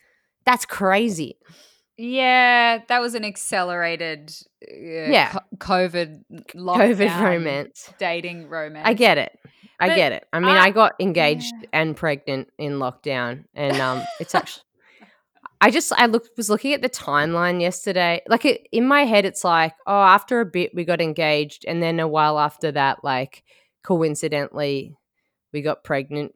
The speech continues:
Speaker 1: But, like, I was doing the maths on it, and I'm like, "Mm, I think I got pregnant, like, ten days after <laughs> I got engaged or something." I was just, we didn't have anything else to do.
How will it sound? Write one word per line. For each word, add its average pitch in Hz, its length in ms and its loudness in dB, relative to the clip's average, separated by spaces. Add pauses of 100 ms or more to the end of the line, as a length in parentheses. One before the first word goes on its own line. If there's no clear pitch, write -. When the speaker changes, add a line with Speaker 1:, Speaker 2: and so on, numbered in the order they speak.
Speaker 1:
But, 147 260 -2
like, 131 220 -2 (140)
I 147 100 -2
was 147 160 -6
doing 160 280 -4
the 139 80 -4
maths 131 380 -8
on 139 180 -8
it, 127 100 -10
and 143 100 -8
I'm 139 120 -8
like, 135 220 -6 (160)
"Mm, 156 400 -8 (800)
I 175 60 -10
think 262 220 -4
I 370 100 0
got 349 260 -2
pregnant, 175 540 -6
like, 143 380 -6 (720)
ten 170 400 -4
days 151 340 0
after 156 340 -4
<laughs> 165 120 -4
I 165 120 -8
got 160 120 -6
engaged 147 680 -6
or 143 120 -8
something." 123 460 -10
I 180 100 -4
was 196 260 -8
just, - 300 -12 (1080)
we 226 60 -16
didn't 240 180 -4
have 139 120 -6
anything 147 340 -8
else 156 200 -16
to 190 100 -14
do. 226 280 -8